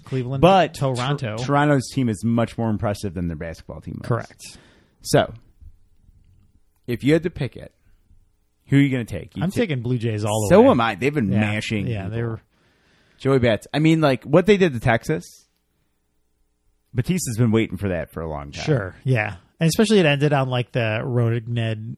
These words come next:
Speaker 1: Rof-, Rogned Odor,
Speaker 2: Odor,
Speaker 1: uh,
Speaker 2: yeah.
Speaker 1: error.
Speaker 2: Yep.
Speaker 1: Yeah, that's great.
Speaker 2: He's, like, perfect.
Speaker 1: Yeah, this is perfect.
Speaker 2: Um, you've got the Cubs up two, two,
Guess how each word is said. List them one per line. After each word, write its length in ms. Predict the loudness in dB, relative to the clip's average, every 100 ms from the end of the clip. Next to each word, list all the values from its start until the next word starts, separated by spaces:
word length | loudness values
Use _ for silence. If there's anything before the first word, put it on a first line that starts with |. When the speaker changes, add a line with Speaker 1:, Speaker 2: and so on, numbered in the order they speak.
| -8
Speaker 1:
Rof-, 340 | -6 -6 -8 -12
Rogned 840 | -4 -4 -2 -4 -2 -4 -4 -8
Odor, 260 | -4 0 4
Speaker 2:
Odor, 540 | 4 4 4 2 -2 -8
Speaker 1:
uh, 40 | -8
Speaker 2:
yeah. 200 | -8 -10 -10
Speaker 1:
error. 460 | -6 -4 -2 -4 -2
Speaker 2:
Yep. 260 | -2 -2 -4
Speaker 1:
Yeah, 240 | -8 -10 -12
that's 180 | -12 -10
great. 280 | -10 -10 -4
Speaker 2:
He's, 160 | -4
like, 200 | -4 -8
perfect. 520 | -16 -14 -14 -16 -16 -16
Speaker 1:
Yeah, 140 | -14
this 180 | -14 -16
is 80 | -16
perfect. 580 | -14 -14 -16 -20 -20 -20 _ _
Speaker 2:
Um, 360 | -6 -2 -2 -4
you've 280 | -2 -2 0
got 440 | 0 2 0 -4 -10 -20 -18 -6
the 280 | -2 -2 -4
Cubs 960 | -10 0 2 4 4 0 -2 -12 -18 -8
up 260 | -4 -4 -6
two, 680 | -10 -2 0 2 2 0 -4
two, 360 | -2 0 0